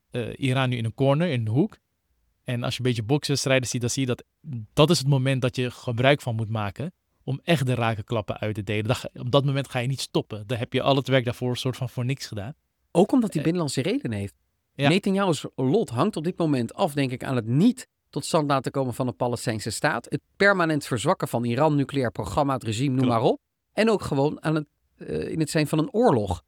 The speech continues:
Speaker 1: Precies.
Speaker 2: Maar daarmee kun je verkiezingen de hele tijd uitstellen. Eh, en kun je voorkomen dat er een soort binnenlandse dynamiek ontstaat die zich keert tegen Netanyahu.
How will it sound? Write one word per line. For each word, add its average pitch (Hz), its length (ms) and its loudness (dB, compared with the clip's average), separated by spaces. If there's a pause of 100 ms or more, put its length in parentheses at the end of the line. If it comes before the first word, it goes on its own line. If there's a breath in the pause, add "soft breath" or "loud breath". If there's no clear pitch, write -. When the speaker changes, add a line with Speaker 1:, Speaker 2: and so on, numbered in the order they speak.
Speaker 1:
Precies. 117 180 -6
Speaker 2:
Maar 143 80 2
daarmee 185 220 4
kun 160 120 -2
je 151 80 2
verkiezingen 156 540 0
de 110 60 0
hele 135 160 2
tijd - 160 -6
uitstellen. 135 720 0 (280)
Eh, 139 500 0
en 180 100 -2
kun 180 120 -2
je 170 100 2
voorkomen 160 680 2
dat 147 300 2 (260)
er 139 260 -6
een 156 80 -2
soort 131 260 -4
binnenlandse 151 480 0
dynamiek 147 460 -2
ontstaat 123 420 -4
die 156 100 -4
zich - 200 -8
keert 165 260 -2
tegen 151 300 -2
Netanyahu. 147 720 2